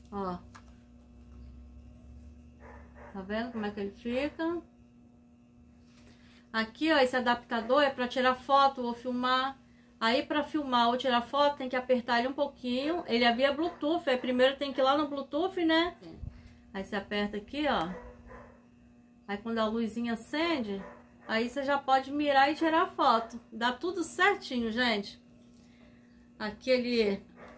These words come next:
é bem grande, ó. Ó o tamanho dele, ó.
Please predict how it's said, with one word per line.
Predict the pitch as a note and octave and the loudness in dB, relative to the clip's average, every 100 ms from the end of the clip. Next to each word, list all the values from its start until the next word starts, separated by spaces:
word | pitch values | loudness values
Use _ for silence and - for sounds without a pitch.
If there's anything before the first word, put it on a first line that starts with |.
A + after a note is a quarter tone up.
| - G3+ | -18 -8
é | A3+ | -4
bem | G#3 A#3+ C#4+ | -2 0 2
grande, | C4+ A#3 A3+ C4 D4 F4+ G#4 - - - - - | 2 2 2 2 -2 -2 -2 -6 -20 -20 -20 -16
ó. | G#3 G3+ F#3 F#3 - - - - - - - - - - - - - - | -6 -4 -4 -8 -16 -20 -20 -20 -20 -20 -20 -20 -20 -20 -20 -20 -20 -10
Ó | G#3+ | -8
o | |
tamanho | B3+ C4 A#3+ A#3+ A3 | -6 -6 -4 -4 -4
dele, | F3+ E3+ F#3+ | -2 -2 0
ó. | G3+ E3+ | -2 -2